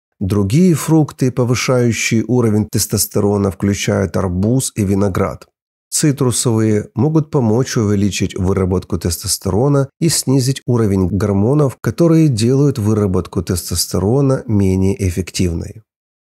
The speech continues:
Далее, какая трава самая мощная для тестостерона? Трибулус. Эта трава ценится как один из лучших натуральных усилителей тестостерона. И последний вопрос.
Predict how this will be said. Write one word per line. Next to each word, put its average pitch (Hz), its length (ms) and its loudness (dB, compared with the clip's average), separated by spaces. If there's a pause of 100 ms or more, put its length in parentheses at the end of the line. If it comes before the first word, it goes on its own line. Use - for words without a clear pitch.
(200)
Далее, 147 500 2
какая 120 500 0
трава 113 640 0
самая 135 640 2
мощная 107 720 2
для 98 200 0
тестостерона? 92 920 -4 (340)
Трибулус. 95 760 -2 (300)
Эта 156 240 -4
трава 113 460 0
ценится 123 640 -2
как 95 200 -6
один 131 300 2
из 139 160 2
лучших 123 540 0
натуральных 110 720 0
усилителей 95 680 0
тестостерона. 90 840 -4 (480)
И 107 80 -2
последний 147 480 0
вопрос. 139 500 0